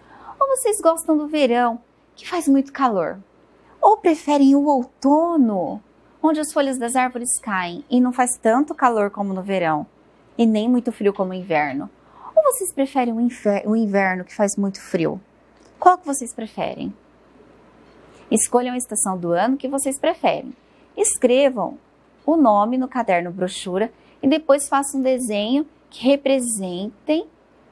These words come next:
a escolha que vocês fizeram, tá? Então, se vocês gostaram, vocês gostam mais da primavera, escrevam lá no caderno, "Primavera",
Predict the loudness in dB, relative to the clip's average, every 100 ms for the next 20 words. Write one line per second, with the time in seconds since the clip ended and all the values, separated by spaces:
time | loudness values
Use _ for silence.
0 | _ 0 0 -2 -8 -2 0 0 0 -4
1 | -6 _ _ -8 -2 0 0 -2 -2 0
2 | 0 0 -4 -8 -12 _ _ _ -2 0
3 | 0 -4 _ _ -4 -2 -2 -4 -4 -2
4 | -4 -4 -4 -2 0 -2 0 -2 -2 -2
5 | -2 2 4 4 2 -6 _ _ -10 -2
6 | -2 0 4 4 4 2 4 4 2 -8
7 | -4 0 0 0 0 -2 2 2